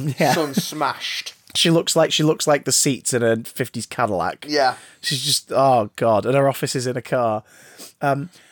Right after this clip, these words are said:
Speaker 1: one thing that struck me immediately with this, as soon as the second episode started, was, "Oh, they've just filmed this over here. They've just filmed this
Speaker 2: Yeah.
Speaker 1: in the U K." And I do wonder about that, because the plan, from what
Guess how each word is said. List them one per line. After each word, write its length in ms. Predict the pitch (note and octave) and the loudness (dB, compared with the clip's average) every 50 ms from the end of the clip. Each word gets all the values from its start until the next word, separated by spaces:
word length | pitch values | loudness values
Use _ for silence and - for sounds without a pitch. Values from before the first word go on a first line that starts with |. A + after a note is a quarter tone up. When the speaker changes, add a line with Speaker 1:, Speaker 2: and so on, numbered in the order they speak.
| _ _ _ _ _ _ _ _ | _ _ _ _ _ _ _ _
Speaker 1:
one 220 | - D3+ E3+ G3 G3 | 0 2 2 2 4
thing 140 | A#3 G#3+ F#3+ | 2 2 2
that 100 | F#3+ F3 | 0 0
struck 320 | - - - F#3 F#3 - | -2 0 0 -2 -2 0
me 120 | F3 E3 | 0 0
immediately 680 | D3+ C#3+ C#3 C3+ C3+ C3+ C#3 C#3 D3 D3 D#3 D#3 D3 C#3 | 0 2 0 0 0 0 0 2 2 2 0 0 0 0
with 140 | C#3 D3 C3+ | 0 0 0
this, 240 | C#3+ D3+ D3 - - | 0 0 0 -2 -4
as 80 | - - | -6 -4
soon 180 | - D3+ C3+ | -4 -4 -4
as 120 | C3 B2 - | -4 -6 -6
the 60 | A2 | -4
second 400 | - - - A#2+ A2 - - C3 | -2 -2 -2 -2 -2 -2 -4 -6
episode 440 | C3 - - D3+ - E3 D#3 D3+ - | -6 -6 -8 -6 -2 -2 -2 -2 -2
started, 400 | - - D#3 D3 C#3+ - C#3 C#3+ | 0 2 2 4 4 2 0 0
was, 300 | C3+ B2+ B2 A#2 - - _ _ _ _ _ _ _ _ _ _ _ _ _ - | 0 0 0 0 -2 -8 _ _ _ _ _ _ _ _ _ _ _ _ _ 0
"Oh, 100 | D3+ D3 | 2 2
they've 140 | C#3 E3 E3+ | 4 2 2
just 180 | - G#3+ F3 - | 0 -2 -4 -2
filmed 240 | - E3+ D#3+ D3+ C#3 | 0 0 0 0 -2
this 140 | B2+ - | -2 -2
over 200 | C3 A#2 G#2+ A2 | -2 -2 -2 -4
here. 340 | A2 A#2+ E3 D3+ F2+ F2+ - - _ _ _ _ _ _ _ _ _ _ _ _ _ _ _ _ _ _ _ - - - _ _ | -8 -6 -6 -6 -6 -8 -10 -14 _ _ _ _ _ _ _ _ _ _ _ _ _ _ _ _ _ _ _ -20 -20 -20 _ _
They've 140 | E3+ D#3+ D3 | 0 0 2
just 200 | - E3+ - - | 0 -2 -2 0
filmed 280 | - F3+ D#3 C#3+ D3 | 2 2 2 2 2
this 80 | D3+ D4+ | 2 2
Speaker 2:
Yeah. 80 | D4 - | 2 0
Speaker 1:
in 60 | C#3 | 0
the 100 | B2 B2 | -4 -6
U 140 | A#2+ A#2+ B2 | -6 -6 -8
K." 340 | - - F3+ E3+ D#3 C3 - - - - - - - - _ _ _ - | -4 0 2 2 2 2 0 -6 -14 -20 -20 -20 -20 -20 _ _ _ -2
And 180 | F3+ F3 F3+ | 0 2 2
I 60 | F3+ | 0
do 240 | F3 D#3 F#3+ G#3+ A3+ | 0 -2 -4 -6 -4
wonder 320 | G3+ G3+ G#3+ A3+ A#3+ A#3+ A#3 | -2 -2 -2 -2 -2 -4 -2
about 280 | G#3+ G3+ F3+ E3 G#3 E3 | 0 0 0 0 0 -2
that, 160 | D3+ C#3 - | -4 -4 -4
because 260 | E3+ D#3+ - F3+ D#3 | -6 -10 -10 -10 -8
the 100 | F3+ F3 | -10 -10
plan, 560 | - - - G3+ G3+ G3+ G#3 G3+ G3 F#3 F3+ _ _ _ _ - | -10 -10 -8 -6 -6 -6 -6 -8 -10 -14 -18 _ _ _ _ -20
from 300 | - - F#3 F3 E3+ E3 | -12 -8 -8 -8 -6 -2
what 220 | E3+ E3+ E3 - | -2 -2 -2 -4